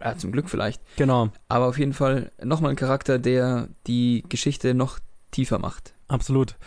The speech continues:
Speaker 2: Und, äh, jetzt muss ich mal noch kurz so ein bisschen auf die Menschen eingehen. Also wir haben Woody Harrelson, der den Colonel spielt, der, äh, so ein bisschen, äh, wie heißt er aus Apocalypse Now, der, der verrückte, äh,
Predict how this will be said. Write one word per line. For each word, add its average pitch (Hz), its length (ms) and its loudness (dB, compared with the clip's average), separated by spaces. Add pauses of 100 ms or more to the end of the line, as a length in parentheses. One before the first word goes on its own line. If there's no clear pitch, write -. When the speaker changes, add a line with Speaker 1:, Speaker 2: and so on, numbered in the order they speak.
(260)
Speaker 2:
Und, 123 400 2
äh, 120 160 4
jetzt 120 340 0
muss 139 180 2
ich 131 60 2
mal 131 120 4
noch 123 140 2
kurz 160 240 0
so 135 60 2
ein 120 80 4
bisschen 156 200 0
auf 135 120 2
die - 80 0
Menschen 131 360 2
eingehen. 156 340 2
Also 127 220 0
wir 123 100 2
haben 120 240 2
Woody 123 240 2
Harrelson, 147 560 2
der 123 300 4 (340)
den 123 180 2
Colonel 151 480 4
spielt, 156 680 0
der, 135 500 2 (280)
äh, 123 40 2
so 117 100 0
ein 120 120 2
bisschen, 156 580 4 (460)
äh, 127 280 0
wie 151 160 4
heißt 156 320 4
er 143 80 4
aus 143 160 2
Apocalypse 147 540 4
Now, 147 320 4
der, 143 320 2
der 143 200 2
verrückte, 151 720 2 (640)
äh, - 40 -2